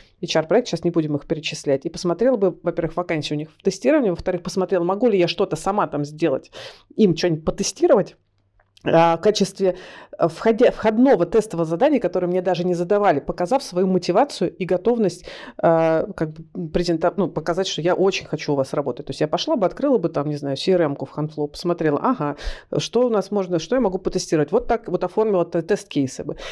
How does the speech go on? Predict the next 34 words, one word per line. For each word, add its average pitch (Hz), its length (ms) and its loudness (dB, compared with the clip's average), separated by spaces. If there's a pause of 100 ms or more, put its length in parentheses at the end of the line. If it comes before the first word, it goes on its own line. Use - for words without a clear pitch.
(140)
Сд-, 165 240 2
а, 185 200 6
оформила 214 440 2
бы 208 80 0
это 196 140 -2
красивенько, 151 600 -2
аккуратно, 160 480 2
пок-, 156 220 -14
а, 165 560 2
а, - 80 -4
описала 233 360 0
бы, 185 120 0
что 208 320 2
я, 175 380 2 (380)
какое 196 300 4
Т 175 140 2
З 170 160 0
я 180 120 4
сама 175 240 -2
себе 170 200 -2
поставила, 185 520 2
и 160 60 2
вот 170 180 0
какое 180 300 0
value 170 280 2
для 151 160 -2
бизнеса 190 420 -4
я 175 140 0
вам, 165 200 -2
собственно, 160 400 -6
даю 180 320 2 (380)
самостоятельно, 185 960 0
проявив 160 480 -2
инициативу. 147 600 -4